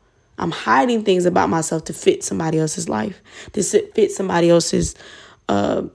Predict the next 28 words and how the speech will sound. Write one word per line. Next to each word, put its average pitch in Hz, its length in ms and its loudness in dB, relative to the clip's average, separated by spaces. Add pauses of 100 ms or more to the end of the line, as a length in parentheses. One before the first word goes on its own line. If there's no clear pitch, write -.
viewpoints 196 880 0
and, 170 440 0 (1120)
and 196 140 4
all 202 240 4
of 180 80 2
these 165 200 -2
things. - 560 -8 (1800)
So 190 760 2 (1120)
once 269 340 2
I 247 140 6
really 233 720 2
sat - 540 2
down 220 400 2
and 165 240 -2
analyzed 370 640 0
that - 240 -6
thing, - 320 -6 (160)
it - 80 -6
was 285 180 -2
life-changing 180 600 0
for 180 120 -2
me. 165 240 -2 (600)
It 254 140 2
was 247 140 4
like, 196 180 4
you 220 100 0
know 226 160 2
what? 226 380 0